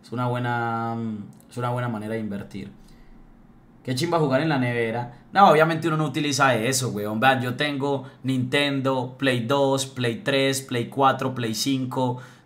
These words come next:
Tengo Game Boy, tengo todos los, eh, tengo hasta P S P. Yo tengo una colección de todo eso, entera. ¿Y usted cree que yo toco eso? Ni lo utilizo, weón. Entonces uno va a tener una pantalla y uno ni la utiliza. Yo tengo la, la Apple chiquita, la Apple grande.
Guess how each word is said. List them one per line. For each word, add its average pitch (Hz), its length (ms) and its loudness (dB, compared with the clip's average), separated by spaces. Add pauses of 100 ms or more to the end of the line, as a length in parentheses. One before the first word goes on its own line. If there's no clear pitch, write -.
Tengo 131 680 2
Game 143 360 2
Boy, 127 460 0 (160)
tengo 127 380 0
todos 147 280 2
los, 127 360 0
eh, 113 100 -6
tengo 127 240 0
hasta 127 240 -2
P 127 140 0
S 123 160 -2
P. 147 200 -2
Yo 123 120 -2
tengo 147 160 -4
una 151 160 0
colección 120 480 -4
de 135 80 -2
todo 135 480 2
eso, - 280 -2 (140)
entera. 117 680 -2 (300)
¿Y 131 60 -2
usted 135 180 -2
cree 196 180 2
que 143 100 -4
yo 139 120 0
toco 165 280 -2
eso? 110 260 -4 (520)
Ni 131 160 2
lo 127 100 4
utilizo, 127 600 0
weón. 113 560 -2 (280)
Entonces 135 260 -2
uno 151 160 0
va 147 100 6
a 143 60 -2
tener 147 140 -4
una 147 160 0
pantalla 123 420 0
y 139 40 2
uno 135 140 0
ni 135 100 0
la 127 80 0
utiliza. 127 380 -2
Yo 120 160 -2
tengo 135 300 -4
la, 117 280 2
la 113 540 2
Apple 127 260 0
chiquita, 131 560 0
la 123 160 6
Apple 120 320 -2
grande. 127 500 0